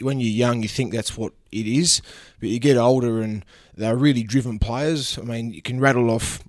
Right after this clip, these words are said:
um, all the superstar players, but, you know, there was a couple of blokes like Rowan Jones, Rowan Jones, Josh Wooden, Drew Banfield, blokes like that. Just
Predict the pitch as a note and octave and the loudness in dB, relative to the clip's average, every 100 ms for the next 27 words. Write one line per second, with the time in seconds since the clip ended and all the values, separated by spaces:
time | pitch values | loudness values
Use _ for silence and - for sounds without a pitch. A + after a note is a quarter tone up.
0 | - A2+ G#2 G#2 C#3+ C3 A2 C3+ B2 A2 | -12 -8 -6 -2 0 0 0 0 0 -2
1 | B2+ G#2+ - B2+ A2+ G#2+ G#2+ A2+ G#2+ - | -4 -8 -8 -6 -4 -4 -8 -8 -10 -12
2 | - - - A2 G#2 G#2 A2+ - D3 A2 | -20 -20 -16 -8 -6 -2 -2 -2 -4 -4
3 | A#2 A#2 G2 A2 A#2 A#2+ A2 G#2 A#2 A2+ | -2 -2 -2 -4 -2 0 -2 -2 -2 -2
4 | A2+ G#2+ - - A#2+ B2 A#2 G2+ A2+ A2+ | -2 -2 -6 -6 0 0 2 0 0 0
5 | A2+ - A#2 A2 A#2 A2+ A#2 G#2+ - - | -2 0 0 0 -2 -4 -4 -8 -12 -20
6 | - - B2+ A2+ A2+ A#2 - A2+ G#2+ C#3 | -20 -2 0 2 0 -2 -2 -4 0 -2
7 | - A2 A2 A2+ - B2 - | 0 -4 -4 -6 -6 -4 -4